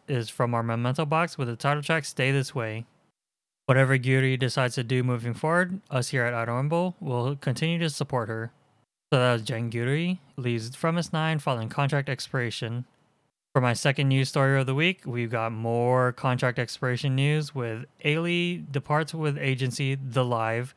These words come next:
and signs with W Y S I W Y G Studios Pop Music. On July twenty-ninth, The Live released a statement to announce Ailee's contract expiration. The agency was founded by Vix's Ravi in twenty twenty-one,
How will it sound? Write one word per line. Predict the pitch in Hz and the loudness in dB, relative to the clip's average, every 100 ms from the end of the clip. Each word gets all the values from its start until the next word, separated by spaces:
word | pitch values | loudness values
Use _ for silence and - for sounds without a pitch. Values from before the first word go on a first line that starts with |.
| - - | -4 -2
and | 135 | 2
signs | 131 123 | 2 2
with | 117 | -2
W | 113 151 185 180 | 0 0 0 2
Y | 151 147 | 2 2
S | 151 139 135 131 - | 0 0 0 0 -2
I | 135 143 | 2 2
W | 147 147 147 143 139 | 2 0 2 0 0
Y | 135 135 | 2 2
G | 127 131 131 | 0 -2 -2
Studios | 123 143 123 120 117 117 - | -2 -2 0 0 -2 -4 -6
Pop | - 160 | 0 0
Music. | 135 117 110 113 - _ _ _ | 0 -4 -4 -10 -12 _ _ _
On | 131 | -2
July | 123 117 | 0 0
twenty-ninth, | 113 120 113 135 160 - _ - | 0 0 0 0 -2 -4 _ -8
The | 127 117 | -4 0
Live | 120 127 | 2 4
released | 127 123 117 | 2 0 -2
a | 120 | -6
statement | - 156 170 170 | -4 -2 -2 -2
to | 131 | -2
announce | 117 117 - | -2 -4 -6
Ailee's | 196 147 156 170 156 | -4 0 0 0 -2
contract | - - 143 147 139 | -4 0 2 0 0
expiration. | 131 - 143 120 110 117 120 - _ - | -4 -4 -4 -4 -4 -4 -6 -8 _ -2
The | |
agency | 123 120 127 143 | 0 0 -2 0
was | 127 113 | 0 0
founded | 123 120 117 | 0 2 0
by | 110 | -2
Vix's | 110 117 - 113 107 | -2 -4 -4 -8 -2
Ravi | 120 143 170 190 196 | 0 0 0 -4 -6
in | - 127 123 | -6 -6 -6
twenty | - 120 117 | -4 -4 -4
twenty-one, | 117 113 131 160 | -6 -4 -2 -2